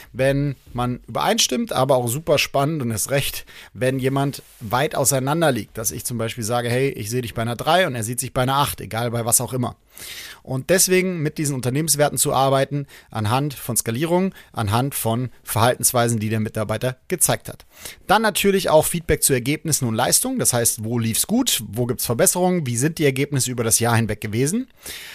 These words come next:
Dann Feedback einholen. Das heißt, natürlich darf der Mitarbeiter auch offen über Unternehmen und Führung sprechen. Auch das sollte er tun. Diese Plattform solltest du ihm hier geben.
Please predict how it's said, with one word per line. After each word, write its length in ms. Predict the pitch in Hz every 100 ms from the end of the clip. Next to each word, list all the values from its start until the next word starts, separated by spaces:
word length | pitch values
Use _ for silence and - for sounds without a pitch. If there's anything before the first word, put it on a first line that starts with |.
| - - -
Dann 540 | 143 175 202 220 220 _ _ _ _ _
Feedback 380 | - 170 - 190
einholen. 400 | 180 185 254 302 -
Das 160 | 113 -
heißt, 300 | 131 - 120
natürlich 420 | 113 - 196 -
darf 180 | 135 -
der 120 | 131
Mitarbeiter 520 | 143 147 123 123 120
auch 160 | 110 -
offen 280 | 135 147
über 300 | - 175 160
Unternehmen 480 | 127 135 117 120 135
und 100 | 113
Führung 280 | - 151 180
sprechen. 440 | - 170 175 208 220
Auch 140 | - -
das 180 | - -
sollte 280 | 143 143 147
er 120 | 143
tun. 280 | 185 233 - - - -
Diese 160 | 135 139
Plattform 440 | - 139 - 127
solltest 340 | 123 131 -
du 40 | 139
ihm 160 | 120
hier 120 | 110 104
geben. 380 | 120 147 262